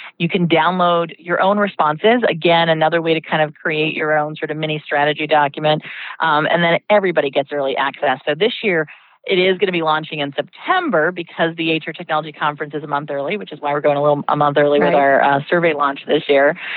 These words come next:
Speaker 1: Um, so sometime in early September, those who participate will get early access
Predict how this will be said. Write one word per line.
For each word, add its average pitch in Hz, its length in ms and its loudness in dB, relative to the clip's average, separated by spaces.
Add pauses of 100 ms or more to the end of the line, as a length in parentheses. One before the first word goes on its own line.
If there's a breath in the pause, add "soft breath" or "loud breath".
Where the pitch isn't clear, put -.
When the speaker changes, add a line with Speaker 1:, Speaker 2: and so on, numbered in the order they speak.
(120 loud breath)
Speaker 1:
Um, 160 260 0
so 170 280 2 (160)
sometime 208 500 0
in 180 140 -2
early 175 360 -4
September, 160 560 -4
those 151 240 -4
who 160 80 -14
participate 156 480 -8
will 151 100 -20
get 147 140 -6
early 143 280 -6
access 127 400 -4